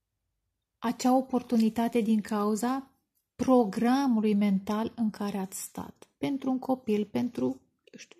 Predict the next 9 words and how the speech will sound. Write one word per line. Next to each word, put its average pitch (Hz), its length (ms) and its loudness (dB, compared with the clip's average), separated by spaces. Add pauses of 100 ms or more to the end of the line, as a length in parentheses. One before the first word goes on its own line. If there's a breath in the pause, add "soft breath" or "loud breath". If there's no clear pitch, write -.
e 262 180 -2
o 254 60 -2
chestiune 220 640 -2
de 208 120 0
familie, 185 520 -2
îmi 180 100 -6
pare 190 280 -8
foarte 190 600 -8
rău. 196 140 -20